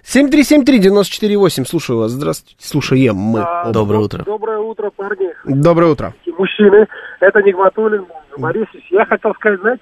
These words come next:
Speaker 2: что, а, я работал в какое-то время в маркетинге. Действительно, история с накруткой, а потом скидкой, это, это есть. Другой вопрос, что вот непосредственно я не, не, не та аудитория, но я при этом, если мне нужно что-то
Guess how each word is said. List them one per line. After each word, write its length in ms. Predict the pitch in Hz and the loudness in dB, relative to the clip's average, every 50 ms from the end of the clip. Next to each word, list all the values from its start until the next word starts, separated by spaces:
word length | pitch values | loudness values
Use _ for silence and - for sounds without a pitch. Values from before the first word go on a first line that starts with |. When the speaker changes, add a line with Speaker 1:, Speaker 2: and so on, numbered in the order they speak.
| - - | -10 -16
Speaker 2:
что, 180 | _ 180 147 - _ _ - - - - - _ _ | _ -10 -10 -10 _ _ -20 -20 -20 -20 -20 _ _
а, 400 | - 160 165 165 170 170 175 175 | 0 2 2 4 4 2 2 0
я 260 | 170 175 202 240 240 220 | -2 -2 -2 -2 -2 -2
работал 380 | 214 196 220 220 - 180 160 - | -2 -2 -4 -4 -6 -8 -14 -14
в 20 | |
какое-то 360 | - 165 - 185 175 - 170 | -16 -16 -14 -14 -14 -14 -10
время 240 | 165 170 170 160 165 151 | -8 -8 -8 -8 -8 -8
в 40 | - | -4
маркетинге. 500 | 220 262 269 - _ - 208 185 _ 170 _ | -4 -4 -4 -6 _ -20 -20 -20 _ _ _
Действительно, 680 | - - - 208 - - 151 143 135 135 135 139 139 143 | -20 -14 -12 -12 -10 -8 -8 -6 -6 -6 -6 -6 -6 -8
история 360 | - _ - 175 160 156 143 - | -6 _ -2 -2 -2 -2 -4 -6
с 40 | - | -6
накруткой, 540 | 165 160 - - 190 175 - - - 147 131 | -8 -6 -2 0 0 0 0 -2 -6 -6 -6
а 20 | - | -6
потом 280 | - - - 147 143 - _ | -10 -10 -10 -12 -12 -12 _
скидкой, 380 | - 170 - - - 147 143 | -12 -12 -12 -6 -2 -2 -2
это, 220 | 143 - 143 135 127 - - - _ _ 139 143 143 151 156 180 - - | -2 -2 -4 -4 -4 -6 -12 -20 _ _ -12 -6 -2 0 0 0 2 2
это 240 | 214 214 - - 175 156 | 2 4 4 4 2 2
есть. 320 | 156 196 247 294 269 - _ - - - - - - - - | 2 2 2 2 2 -2 _ -18 -16 -16 -14 -16 -8 -2 0
Другой 240 | 170 175 202 294 269 | 2 4 4 4 4
вопрос, 340 | 233 202 - 202 202 185 - - | 4 2 2 0 0 0 -2 -2
что 200 | 196 185 180 170 | 0 0 0 0
вот 160 | 165 180 - - 381 - | -2 -4 -8 -8 -8 -6
непосредственно 580 | 359 - 196 175 - - 190 185 - - 196 190 | -4 -2 -2 -4 -2 0 0 0 0 0 0 2
я 460 | 196 214 254 269 254 233 196 175 160 151 147 143 143 139 _ _ _ | 2 2 2 2 2 2 0 0 -2 -6 -10 -12 -16 -20 _ _ _
не, 300 | 180 180 185 196 202 220 | -20 -18 -14 -10 -8 -8
не, 220 | 214 202 220 240 247 226 220 | -6 -6 -6 -6 -6 -6 -6
не 100 | 233 240 | -6 -2
та 160 | - 247 214 185 | 0 2 2 2
аудитория, 640 | 175 170 170 - - - 254 320 311 269 208 175 | 2 0 -2 -6 -8 -6 -4 -4 0 2 2 2
но 100 | 175 185 | 4 4
я 160 | 202 247 254 | 4 4 2
при 160 | - 196 202 | 2 2 2
этом, 240 | 226 226 - 208 185 | 2 2 2 0 -2
если 220 | 196 180 - - 185 | -2 -2 -2 -4 -6
мне 180 | 180 185 185 | -2 -2 -2
нужно 340 | 196 247 294 285 - 214 170 - _ | -2 -4 -8 -12 -10 -10 -10 -10 _
что-то 220 | - 160 139 | -10 -10 -10